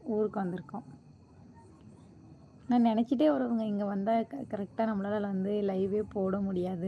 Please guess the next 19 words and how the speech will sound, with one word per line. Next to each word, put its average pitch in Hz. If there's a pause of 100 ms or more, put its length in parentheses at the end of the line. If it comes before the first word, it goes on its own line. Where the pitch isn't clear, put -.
அப்படின்னு 185
சொல்லிட்டு 190
நினச்சி, 190 (100)
நினச்சிட்டே 202
வருவேனா, 196 (760)
சேம் 247
அதே 226
மாதிரி 233
தாங்க 226
நடக்கும். 185 (1120)
அது 220
எப்பயுமே 240
அப்படிதான். 185 (1160)
நிரன், 240 (520)
ஹாய் 240
ஃப்ரெண்ட்ஸ், 226 (200)
ஹாய் 226 (100)
நிரன், 214
வாங்க. 202